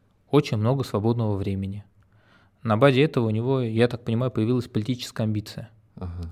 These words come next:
Speaker 1: Он хочет стать чуть ли не президентом, а может быть, прям президентом.
Speaker 2: Мгм.
Speaker 1: Это видно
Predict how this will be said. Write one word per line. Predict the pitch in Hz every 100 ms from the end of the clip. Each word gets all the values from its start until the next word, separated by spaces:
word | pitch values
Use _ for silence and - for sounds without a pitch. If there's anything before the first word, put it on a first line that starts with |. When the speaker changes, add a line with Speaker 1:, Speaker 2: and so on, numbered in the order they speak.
| -
Speaker 1:
Он | 110 123
хочет | - 120 120 -
стать | - - 113 113 - - _ _ _ _ _ - -
чуть | 123 127
ли |
не | 123
президентом, | 120 117 110 107 104 101 104
а | 104
может | 135 131
быть, | 117
прям | 117 117
президентом. | - 110 107 107 104 104 - _ _
Speaker 2:
Мгм. | 110 92
Speaker 1:
Это | 104 101
видно | 110 120 117 113